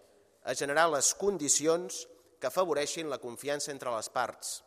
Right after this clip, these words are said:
El primer pas era i és que s'acabi amb la repressió. És per això que exigim la retirada de les ordres de detenció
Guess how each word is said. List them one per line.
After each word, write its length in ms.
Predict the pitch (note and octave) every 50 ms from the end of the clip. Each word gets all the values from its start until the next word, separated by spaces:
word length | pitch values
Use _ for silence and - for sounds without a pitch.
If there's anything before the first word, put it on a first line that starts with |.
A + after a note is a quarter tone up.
| _ _ _ _ _ _ _ _ _ - _ - _ _ - - _ _ - -
El 80 | B2
primer 300 | A#2+ A#2+ C3 C#3+ D#3 D3 -
pas 480 | C#3+ D3+ F#3 G#3+ - - - - - - - - _ _ _ -
era 220 | D3 D3 C3+ A#2 A2
i 140 | G#2+ A#2 C3
és 400 | D3+ - - - - - - - - _ _ _ _ _ _ _ _ _ _ _ _ _
que 80 | - A2
s'acabi 480 | - A#2 A2+ - D3 D3+ D#3 E3+ G3 G#3 - - - - - C3+
amb 160 | D#3+ F3 D#3+
la 140 | D3+ C#3+ C3+
repressió. 500 | C3 A#2 A#2+ A2 G#2 - F2+ D#2 D2+ - _ _ _ _ _ _ _ _ _ _ _ _ _ _ _ _ _ _ -
És 160 | - C3 -
per 160 | - - C#3
això 240 | C3+ B2 - D#3+ D#3+ F#3 G#3 A#3 A#3+ - - - - - _ _ _ _ _ _ _
que 140 | - B2 A#2+
exigim 460 | A#2+ A#2 A#2+ A#2+ A#2+ C3 D#3 E3+ G3+ G#3 G#3 A3 G#3+ - _ _ _ _ _ -
la 140 | - A2 A2
retirada 560 | A#2+ B2 A#2 B2 C3 D3 D#3+ E3+ F3 G#3 G3+ G3
de 80 | C#3+ B2
les 160 | A#2 A#2 A#2 - D#3
ordres 400 | E3 E3+ D#3+ F3 F#3 F#3 F3+ -
de 80 | A#2+ A2+
detenció 640 | C3+ D#3 - D#3+ C#3 B2 - - C3 C3 C3+ C#3